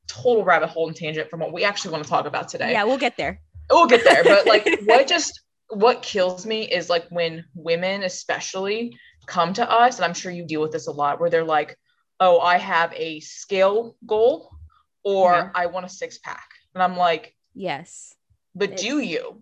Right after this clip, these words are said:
Speaker 1: Like, do
Speaker 2: But
Speaker 1: you c-, actually understand what that means?"
Speaker 2: Yeah,
Speaker 1: Like
Speaker 2: exactly. Like, do you know what that takes? Because
Speaker 1: Yeah.
Speaker 2: that's, you know, some people are genetically gifted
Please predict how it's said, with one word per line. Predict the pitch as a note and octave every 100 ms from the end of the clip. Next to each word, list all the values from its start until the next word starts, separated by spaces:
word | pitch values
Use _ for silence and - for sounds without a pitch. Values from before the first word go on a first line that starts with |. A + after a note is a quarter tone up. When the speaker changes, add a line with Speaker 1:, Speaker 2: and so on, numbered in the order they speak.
| A#3
Speaker 1:
Like, | F#3+ F#3+
do | A3+
Speaker 2:
But | A#3+
Speaker 1:
you | C#4 C#4+
c-, | - -
actually | G3+ - - C4 B3+ -
understand | G#3+ G#3 G3 G3 - G3+ F#3 D#3 D#3
what | F#3+ F3+ F#3+
that | E3+ D3+
means?" | D#3+ - - _ - - _ _ _
Speaker 2:
Yeah, | _ G3+ F#3
Speaker 1:
Like | D#3+ D#3 F3+
Speaker 2:
exactly. | F#3 F3 F3+ E3+ D#3+ F3+ -
Like, | G3 G3
do | A3+
you | G#3+
know | G#3 G3+ A3+
what | B3 A#3+
that | G#3 -
takes? | - F3+ - - -
Because | G3+ F3+ A3+ F#3
Speaker 1:
Yeah. | E3
Speaker 2:
that's, | F#3 F#3 - - _ _ _ _ _ _ _ _ _ _ _ _ _ _ -
you | G#4
know, | E4+ F4+
some | - F#4+
people | F#4+ F#4+
are | F4 C4+
genetically | C#4+ C4 D4 C4+
gifted | F#3+ G#3 - C#4+ D4